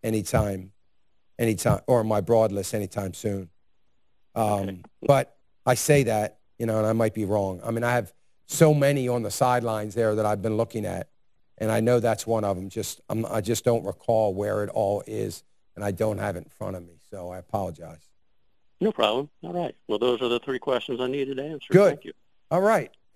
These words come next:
Speaker 1: Two out of three is not bad. <laughs> Thanks.
Speaker 2: Hey,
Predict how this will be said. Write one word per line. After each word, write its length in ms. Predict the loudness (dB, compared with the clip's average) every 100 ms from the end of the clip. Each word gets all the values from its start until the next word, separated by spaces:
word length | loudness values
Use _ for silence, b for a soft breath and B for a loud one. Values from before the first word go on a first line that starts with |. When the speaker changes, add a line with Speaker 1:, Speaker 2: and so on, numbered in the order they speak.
| _ _
Speaker 1:
Two 180 | 6 6
out 100 | 4
of 80 | 0
three 160 | -2
is 80 | 0
not 220 | 0 0
bad. 300 | 2 2 0 -6
<laughs> 120 | _
Thanks. 400 | 2 2 0 -10
Speaker 2:
Hey, 340 | -4 2 2